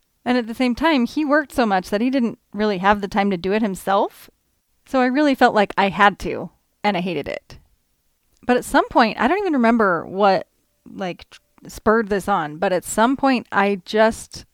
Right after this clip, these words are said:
thought of it as doing service for somebody that I love. And all of a sudden, I didn't hate it anymore. I didn't even mind.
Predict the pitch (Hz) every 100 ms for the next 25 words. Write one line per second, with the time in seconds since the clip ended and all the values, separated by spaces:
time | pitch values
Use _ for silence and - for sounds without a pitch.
0 | _ - - 190 190 269 294 381 - _
1 | _ 202 196 190 190 185 - - _ _
2 | _ _ - 220 220 233 - 320 339 185
3 | 170 - 208 - 208 214 226 220 208 196
4 | 202 311 202 160 170 - _ 226 220 208
5 | 202 - _ 202 254 381 - 269 214 185
6 | 202 285 - _ _ _ _ _ _ _
7 | _ _ _ _ _ _ _ _ _ 233
8 | 262 277 247 277 254 233 190 151 - _
9 | _ _ _ _ _ _ _ _ _ _
10 | 254 311 339 330 294 233 285 294 131 -